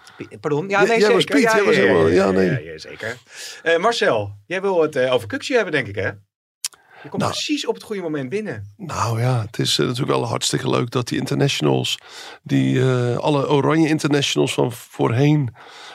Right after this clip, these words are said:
Speaker 2: dat die met vijfendertig man massaal, de aanvoerder van Feyenoord en de spelmaker, de gangmaker heb ik hem in het weekend genoemd,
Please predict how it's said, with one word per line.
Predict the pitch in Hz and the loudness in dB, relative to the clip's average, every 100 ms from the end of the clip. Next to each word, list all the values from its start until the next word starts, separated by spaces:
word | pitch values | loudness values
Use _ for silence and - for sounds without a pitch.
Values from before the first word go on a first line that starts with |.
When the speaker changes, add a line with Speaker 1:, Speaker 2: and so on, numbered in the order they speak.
| - | -6
Speaker 2:
dat | - | -4
die | 160 | -2
met | 147 135 | 0 0
vijfendertig | - 156 151 147 139 | 0 0 2 0 0
man | 131 139 | 0 0
massaal, | 135 135 - 175 151 127 - - - - _ | 2 2 2 2 2 0 -8 -20 -20 -20 _
de | _ - - | _ -6 -2
aanvoerder | 147 151 147 127 | 0 2 2 2
van | 123 | 0
Feyenoord | 113 139 147 131 | 2 2 2 0
en | 131 | -2
de | 120 | -2
spelmaker, | - 156 156 143 131 - 131 | 2 2 4 2 0 -4 -6
de | |
gangmaker | 117 135 160 147 127 - | -2 0 2 2 0 -2
heb | 131 | -4
ik | 135 | -4
hem | 131 | -2
in | 131 | -2
het | 131 | 0
weekend | 139 143 - | -2 -2 -4
genoemd, | - 67 - | -4 -4 -6